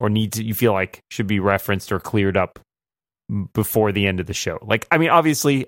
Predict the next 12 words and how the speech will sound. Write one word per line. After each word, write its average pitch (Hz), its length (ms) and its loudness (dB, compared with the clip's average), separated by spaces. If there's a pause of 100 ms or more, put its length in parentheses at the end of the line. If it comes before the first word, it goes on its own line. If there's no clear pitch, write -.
(100)
I'd 110 140 2
like 117 140 0
to 127 100 -2
see 175 140 -4
Thea 311 260 -2
come 95 180 -6
back, 82 240 -8
for 92 100 -8
example, 87 540 -8
and 101 120 -4
have 90 180 -2
some 101 420 0